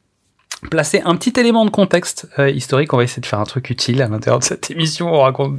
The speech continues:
beaucoup de bêtises. Alors, euh, il faut savoir que en mille neuf cent soixante-deux, la Jamaïque a eu son indépendance. Donc, c'est l'année de sortie du film. Et, et donc, c'est l'année de l'indépendance de la Jamaïque où le film se déroule, théoriquement.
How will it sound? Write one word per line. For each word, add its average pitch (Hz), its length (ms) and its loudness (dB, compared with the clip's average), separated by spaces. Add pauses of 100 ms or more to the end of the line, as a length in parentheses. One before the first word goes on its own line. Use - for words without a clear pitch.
(140)
beaucoup 135 240 -6
de 123 180 0
bêtises. 160 400 -4 (600)
Alors, 123 340 2 (140)
euh, 117 240 4
il 131 60 -6
faut 180 120 0
savoir 160 460 0
que 156 380 0
en 123 100 -2
mille 175 160 4
neuf 185 140 2
cent 160 140 -2
soixante-deux, 139 580 0 (400)
la 120 80 0
Jamaïque 139 420 0
a 139 120 4
eu 180 140 -6
son 175 240 -2
indépendance. 151 800 0 (100)
Donc, 131 200 -4
c'est 120 240 -2
l'année 131 240 4
de 156 40 -4
sortie 127 280 -2
du 110 80 -6
film. 160 300 2 (480)
Et, 113 360 0
et 107 40 0
donc, 127 200 -2
c'est - 140 -2
l'année 110 220 4
de 143 60 2
l'indépendance 110 400 0
de 127 140 2
la 123 80 0
Jamaïque 123 680 0
où 147 200 -2
le 117 140 -2
film 139 240 -2
se - 200 -6
déroule, 107 400 2 (520)
théoriquement. 101 520 -4